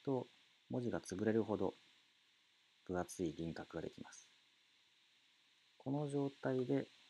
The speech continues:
このタイトルをコピーします。そして、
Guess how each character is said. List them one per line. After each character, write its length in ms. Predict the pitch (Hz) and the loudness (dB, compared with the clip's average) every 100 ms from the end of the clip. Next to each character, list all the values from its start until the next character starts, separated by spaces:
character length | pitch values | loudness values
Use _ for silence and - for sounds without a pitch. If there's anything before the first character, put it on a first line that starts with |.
| - _ _ - - - - _ _ _ _ - _ - | -20 _ _ -20 -20 -20 -20 _ _ _ _ -20 _ -8
こ 80 | 120 | -6
の 80 | |
タ 140 | 113 123 | 0 0
イ 60 | |
ト 120 | 113 85 | 2 0
ル 120 | 78 | -2
を 40 | |
コ 160 | - - | -4 -6
ピ 120 | - | -4
ー 20 | |
し 120 | - - | -6 -8
ま 80 | |
す。 160 | - - - - - - _ _ _ _ _ _ _ _ - | -14 -12 -14 -16 -20 -20 _ _ _ _ _ _ _ _ -14
そ 80 | 131 | -12
し 140 | - | -12
て、 260 | - 127 | -4 -4